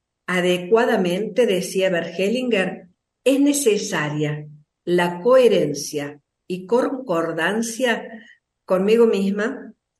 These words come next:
con el sistema familiar y con el sistema social en el que vivimos.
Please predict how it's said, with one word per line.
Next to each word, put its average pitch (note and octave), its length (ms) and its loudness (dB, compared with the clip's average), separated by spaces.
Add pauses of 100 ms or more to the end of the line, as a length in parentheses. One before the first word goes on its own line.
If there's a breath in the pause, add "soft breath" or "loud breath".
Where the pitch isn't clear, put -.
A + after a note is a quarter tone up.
(320 soft breath)
con F#3 200 0
el F#3 80 -2
sistema A3 580 -2
familiar G3+ 720 0 (340)
y G#3 140 -6
con G3+ 180 0
el F#3+ 120 0
sistema G3 500 -4
social F3+ 540 -6
en F3+ 100 -2
el F3 160 -4
que E3+ 140 -10
vivimos. C#3+ 800 -8